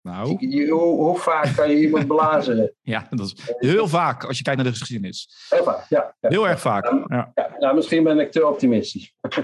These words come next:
Speaker 2: <laughs>
Speaker 1: Ben je ook, eh, ben je ook, eh, betrokken bij, ehm, bijvoorbeeld, je hebt allemaal van die, die Bitcoin, dat soort zaken, dat ze daarmee proberen om, eh,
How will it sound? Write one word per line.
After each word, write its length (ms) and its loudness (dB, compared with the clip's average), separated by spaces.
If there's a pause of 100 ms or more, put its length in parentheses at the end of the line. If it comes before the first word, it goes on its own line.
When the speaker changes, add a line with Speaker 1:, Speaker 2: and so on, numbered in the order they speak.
Speaker 2:
<laughs> 460 -6
Speaker 1:
Ben 100 0
je 20 0
ook, 140 -2
eh, 200 -2
ben 220 -4
je 100 0
ook, 200 -6
eh, 360 -2
betrokken 320 -8
bij, 240 0
ehm, 400 0 (480)
bijvoorbeeld, 540 -16
je 80 -12
hebt 120 -10
allemaal 200 -6
van 80 -12
die, 240 -6
die 120 -12
Bitcoin, 420 -6
dat 80 -6
soort 140 -10
zaken, 360 -8
dat 100 -10
ze 100 -12
daarmee 280 -4
proberen 300 -8
om, 240 -6
eh, 320 -8